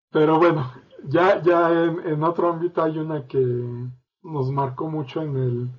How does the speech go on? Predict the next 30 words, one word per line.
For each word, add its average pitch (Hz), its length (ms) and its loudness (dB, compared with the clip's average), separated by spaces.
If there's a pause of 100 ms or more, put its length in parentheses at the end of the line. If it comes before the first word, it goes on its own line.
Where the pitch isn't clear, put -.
(120)
vamos 151 340 0
por 135 180 0
buen 139 200 0
camino. 131 540 0 (240)
Y 156 200 0
es 156 160 0
que 185 640 4 (140)
solicitamos 160 640 -4
una 156 140 -4
entrevista 151 600 -4
con 139 720 -6 (440)
Jack 151 260 -2
Dangermond, 156 520 -2 (220)
que 131 720 -2 (140)
para 131 180 -6
los 127 160 -4
que 147 100 -10
no 143 160 -6
lo 143 100 -2
saben 147 280 -8
es 147 160 -10
el, 131 340 -4 (380)
el 139 220 -2
dueño 160 340 2
de 143 200 4
Esri, 208 300 -2 (200)
el 139 180 -4
que 131 160 -4
creó 143 340 4
Esri, 147 460 2